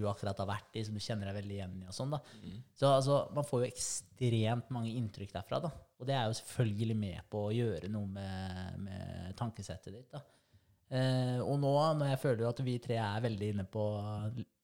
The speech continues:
Speaker 1: ja, samme tankesettet, da, og det at vi kan sitte her, og at dere to blir en av de,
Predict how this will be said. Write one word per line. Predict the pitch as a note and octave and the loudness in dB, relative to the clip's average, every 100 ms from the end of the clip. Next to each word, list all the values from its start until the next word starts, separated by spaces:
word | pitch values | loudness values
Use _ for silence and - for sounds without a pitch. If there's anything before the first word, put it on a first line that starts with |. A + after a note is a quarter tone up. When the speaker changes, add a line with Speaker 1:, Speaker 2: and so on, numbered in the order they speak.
| - | -10
Speaker 1:
ja, | - - | -8 -8
samme | - C3+ A2+ | -4 0 0
tankesettet, | C3+ A2+ - G2+ - | 0 -2 -2 -4 0
da, | C#3 D#3 - | 0 0 -2
og | - | -4
det | B2 | 0
at | A2+ | 0
vi | A2 | 0
kan | A#2 | -2
sitte | B2 - G#2+ | -2 -2 -2
her, | G#2+ G#2 G#2+ | -2 -2 -2
og | G#2+ | -2
at | A2 | 0
dere | A#2 G#2+ G#2 | 0 0 0
to | A#2 G#2+ | -2 -2
blir | G#2+ G#2 G#2+ - - | -2 -2 -2 -4 -4
en | A2 G#2 | -2 -2
av | G#2+ | -2
de, | G2+ G#2+ | -2 -4